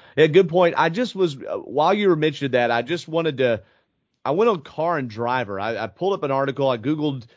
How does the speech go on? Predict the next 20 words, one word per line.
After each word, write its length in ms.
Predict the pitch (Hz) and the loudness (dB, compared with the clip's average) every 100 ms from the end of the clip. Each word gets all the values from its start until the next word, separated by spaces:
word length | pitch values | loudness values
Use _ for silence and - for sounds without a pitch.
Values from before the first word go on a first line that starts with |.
| _ | _
just 200 | - 127 | -10 -6
kind 180 | - 147 | 0 0
of 60 | 123 | 2
the 200 | 123 117 | 2 0
Gen 520 | 98 101 107 156 175 | -2 -14 -2 -2 -2
seven 380 | 143 165 147 139 | -2 -2 -2 -4
car 320 | 135 131 123 | 0 0 0
changes 560 | 110 127 135 113 110 98 | -2 -2 0 -2 -4 -6
to 100 | 113 | -8
see 260 | - 139 | -4 -2
if 100 | 131 | 0
there 120 | 127 | 0
was 140 | 127 110 | -2 -2
a 20 | |
good 180 | 107 131 | 0 2
ex-, 220 | 135 - - | 2 -2 -8
explainer. 520 | 127 110 - 151 151 127 | -8 -8 -2 0 0 2
'Cause, 260 | 139 117 - _ _ - | 2 0 -4 _ _ 0
and, 200 | 151 156 | 2 4
and 340 | 151 156 151 | 2 2 -2